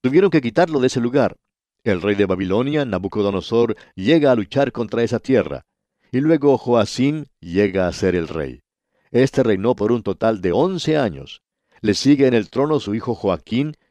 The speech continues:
quien reinó por tres meses. Él no duró mucho tiempo. Luego Sedequías llega al trono y reina por once años.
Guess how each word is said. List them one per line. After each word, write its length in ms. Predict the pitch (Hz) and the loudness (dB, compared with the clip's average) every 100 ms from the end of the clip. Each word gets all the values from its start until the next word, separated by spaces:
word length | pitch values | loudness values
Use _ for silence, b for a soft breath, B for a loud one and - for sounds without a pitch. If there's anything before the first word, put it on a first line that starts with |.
| _ | _
quien 220 | - 98 | -2 0
reinó 280 | 92 90 113 | 0 0 0
por 140 | 107 92 | -2 -4
tres 260 | 123 101 | 0 0
meses. 400 | 107 110 - - | 2 0 -2 -2
Él 120 | 107 | 0
no 100 | 110 | 0
duró 220 | 101 101 104 | -2 -2 -2
mucho 260 | 104 107 | -4 -8
tiempo. 400 | 135 123 - 69 _ _ _ _ b | -4 -6 -6 -18 _ _ _ _ b
Luego 380 | 117 139 165 151 | 0 2 4 2
Sedequías 720 | - 117 104 160 131 127 - | 4 2 2 4 4 4 0
llega 280 | 104 104 104 | 0 2 2
al 120 | 85 | 0
trono 360 | - 151 139 - _ _ - | 0 0 0 -4 _ _ -8
y 180 | 117 107 | -4 0
reina 360 | 120 127 117 | 0 0 -2
por 240 | - 95 117 | -2 -2 0
once 320 | 160 - 101 | -2 0 -2
años. 400 | 71 - 71 | -2 -12 -20